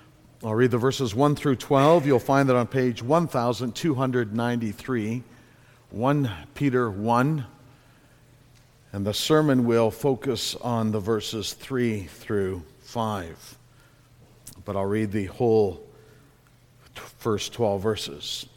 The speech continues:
It might interest you to know that the verses three to twelve in the original language, Greek,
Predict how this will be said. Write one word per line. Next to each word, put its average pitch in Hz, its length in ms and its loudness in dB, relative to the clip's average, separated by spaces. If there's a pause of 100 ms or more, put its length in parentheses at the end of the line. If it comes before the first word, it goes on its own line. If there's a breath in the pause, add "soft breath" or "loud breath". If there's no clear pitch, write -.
(320)
It 107 120 -6
might 113 400 -2
interest 139 440 2
you 123 100 0
to 131 140 0
know 127 240 6
that 123 140 0
the 117 80 -2
verses 123 460 0
three 131 340 2
to 117 200 -6
twelve 127 680 2 (720 soft breath)
in 113 200 0
the 107 340 0
original 120 720 2
language, 117 640 0
Greek, 123 460 0